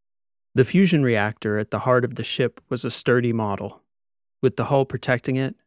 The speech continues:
as well as the engine compartment's thick magnetic plating. Kikoa doubted the flare could have put it out of commission entirely.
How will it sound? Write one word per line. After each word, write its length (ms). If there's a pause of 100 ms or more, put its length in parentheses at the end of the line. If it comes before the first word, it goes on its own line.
(240)
as 120
well 200
as 160
the 120
engine 300
compartment's 680
thick 160 (100)
magnetic 540
plating. 360 (720)
Kikoa 400
doubted 380
the 80
flare 400
could 160
have 120
put 180
it 100
out 160
of 120
commission 440
entirely. 760